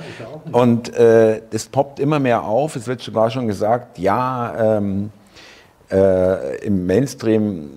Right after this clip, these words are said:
Speaker 2: wird es sogar genannt, die Verschwörungstheorien wird natürlich in, ins Lächerliche gezogen, dass wir von irgendwelchen Mächten, äh, kontrolliert werden. Aber es, äh, interessant ist ja, dass es überhaupt geschrieben wird, ja.
Speaker 1: Das ist ja schon immer der Anfang.
Speaker 2: Genau.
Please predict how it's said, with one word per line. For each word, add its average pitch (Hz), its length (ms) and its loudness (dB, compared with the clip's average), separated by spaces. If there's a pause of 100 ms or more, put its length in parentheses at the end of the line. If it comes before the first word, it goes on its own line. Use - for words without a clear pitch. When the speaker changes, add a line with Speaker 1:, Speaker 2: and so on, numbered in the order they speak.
(120)
Speaker 2:
wird 127 220 0
es 117 80 -4
sogar 107 240 4
genannt, 101 480 0
die 110 80 -4
Verschwörungstheorien 113 1120 0
wird 113 120 0
natürlich 110 440 -6
in, 101 220 -4
ins 95 180 -10
Lächerliche 123 380 -2
gezogen, 113 440 -4
dass 107 180 -2
wir 107 100 -4
von 104 120 -6
irgendwelchen 98 520 -2
Mächten, 104 540 -2
äh, 87 100 -6
kontrolliert 98 600 -2
werden. 101 380 2
Aber 95 260 2
es, - 260 -6
äh, 76 640 -14
interessant 113 380 -2
ist 123 120 -4
ja, 123 100 2
dass 110 160 0
es 104 120 -4
überhaupt 98 300 -4
geschrieben 92 540 -4
wird, 50 260 -14
ja. 87 320 -8
Speaker 1:
Das - 180 -10
ist 117 140 0
ja 156 100 2
schon - 220 -12
immer 143 140 -14
der 135 160 -10
Anfang. 113 340 -14
Speaker 2:
Genau. 120 420 4